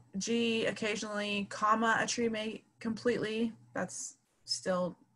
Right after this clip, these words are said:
not a sentence. H, occasionally, comma, may explode. Or J, occasionally a tree may explode completely. So which one of those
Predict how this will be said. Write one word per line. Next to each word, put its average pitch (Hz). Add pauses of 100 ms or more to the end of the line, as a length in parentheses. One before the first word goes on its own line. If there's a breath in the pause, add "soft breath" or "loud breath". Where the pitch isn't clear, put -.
(120)
not 180
a 165
sentence. 170 (240)
H, -
occasionally, 214
comma, 196
may 190
explode. 185 (300)
Or 208
J, 185
occasionally 202
a 180
tree 190
may 170
explode 156
completely. - (600)
So 196
which 220
one 247
of 220
those 196